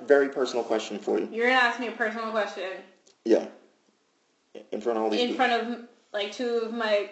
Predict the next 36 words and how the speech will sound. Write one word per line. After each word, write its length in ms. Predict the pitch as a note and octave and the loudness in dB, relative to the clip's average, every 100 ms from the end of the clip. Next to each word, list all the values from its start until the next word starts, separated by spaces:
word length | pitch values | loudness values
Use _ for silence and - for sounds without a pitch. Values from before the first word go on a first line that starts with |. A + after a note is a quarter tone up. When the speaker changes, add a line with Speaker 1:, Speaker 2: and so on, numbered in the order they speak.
| - | -10
Speaker 2:
closest 380 | - A3+ A3 A3 | -2 -2 -2 -4
friends? 400 | G#3 G3+ G#3+ A3+ | 0 0 0 6
Speaker 1:
Yeah. 260 | - - - - - _ _ _ - | 6 6 -2 -12 -20 _ _ _ -8
Speaker 2:
And 140 | G#3+ | -4
a 40 | |
random 300 | G3+ G3 F#3+ | -2 -2 -2
guy? 280 | G3+ E3 F3 - - | -2 -2 -2 -6 10
Speaker 1:
Yeah. 320 | D3+ - G3+ - - - | 10 10 6 -6 -20 -20
So 180 | - C3 | 6 8
Speaker 2:
Yeah, 80 | A#2+ | 10
Speaker 1:
here 100 | D#3+ | 10
it 20 | |
Speaker 2:
what's 100 | F3 D3 | 10 6
up? 60 | |
Speaker 1:
comes. 180 | G#2 - | 0 6
Okay. 320 | A#2+ A#2 - - - - - _ | 6 8 2 0 -14 -20 -20 _
So, 360 | - D3 C3+ - - - - | 8 10 10 2 -14 -20 -2
do 120 | D#3 | 2
you 320 | F#3+ D#3 G#3+ | 2 2 0
use 440 | B3 F#3+ F#3+ F#3 - | 0 4 4 4 6
a 120 | D3 D3 | 6 8
debit 340 | C#3+ C#3 - | 6 6 2
card 260 | A2+ G2 G2 | 2 4 4
often? 340 | - - G#2 - _ _ | 2 -2 -6 -12 _ _
Speaker 2:
Yeah. 260 | A#3 B3 - - - - A3 | 4 4 2 -10 -20 6 12
Speaker 1:
Okay, 380 | D#4 D#4 A3+ | 12 12 8
wonderful, 720 | D#3+ E3+ A#3 G3 - A2+ A2 - | 8 8 6 4 6 4 4 0
because 320 | E3 F3+ - D#3+ | 6 6 6 4
I 140 | A3 | 4
want 300 | A3 G#3 G3 | 6 4 2
to 320 | E3+ C#3 C3+ - - | 4 4 4 -6 -6
tell 180 | - D#3 | 6 8
you 60 | G3 | 8
about 160 | F3+ | 6
a 40 | F#3 | 2
situation 720 | F#3 C3 A#2 G#2 A2+ G#2 | 0 4 4 4 -2 -6